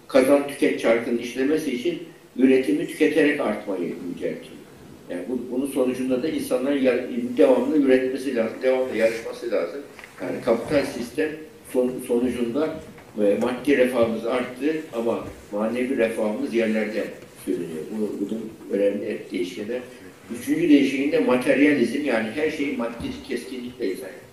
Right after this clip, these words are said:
Ama görüyorsunuz o biraz önceki kısa sunumda da her şeyi, e, düşünce maddeyi de geri değiştiriyor. Nasıl her şeyi biz maddeyle izah ederiz?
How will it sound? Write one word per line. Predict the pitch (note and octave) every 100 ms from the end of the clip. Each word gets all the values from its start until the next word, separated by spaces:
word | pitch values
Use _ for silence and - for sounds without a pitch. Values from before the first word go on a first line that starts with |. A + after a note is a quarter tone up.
| - - - - -
Ama | A2+ B2+
görüyorsunuz | B2+ D3+ D3 - A#2+ B2+
o | G#2+
biraz | A2+ A2+
önceki | A2+ A2+ A#2 A#2 A#2+
kısa | - B2
sunumda | A2+ - A#2 A2 A2
da | B2+ D3 - - - - -
her | B2+ C3+
şeyi, | C3+ C3+ C#3 C3 - - G2+
e, | F#2+
düşünce | A#2 A#2 D3 D3+ F3 E3+
maddeyi | A#2+ A#2+ C#3+ E3+ -
de |
geri | C3 A2+ A#2 D3
değiştiriyor. | C#3 G#2+ F#2+ G2 E2+ - E2+ - - - -
Nasıl | A2+ C#3+ G3 D3
her | C#3+ C#3
şeyi | C3 B2 A2
biz | G#2+ G#2+
maddeyle | G#2+ G#2+ A#2 G2+ F#2+ F2+
izah | F2+ F#2+
ederiz? | F#2 F#2 F2